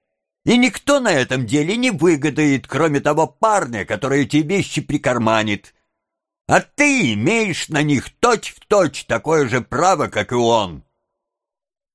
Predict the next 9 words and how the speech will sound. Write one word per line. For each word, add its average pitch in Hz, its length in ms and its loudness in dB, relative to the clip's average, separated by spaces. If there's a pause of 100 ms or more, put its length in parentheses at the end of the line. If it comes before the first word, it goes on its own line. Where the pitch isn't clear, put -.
(140)
«Верно», — 87 1040 0
сказал 123 580 -2
еврей, 95 600 0
который 85 360 -4
вошел 87 380 -2
в - 120 -18
комнату, 107 500 -2
незамеченный 85 840 -2
Оливером. 69 760 -6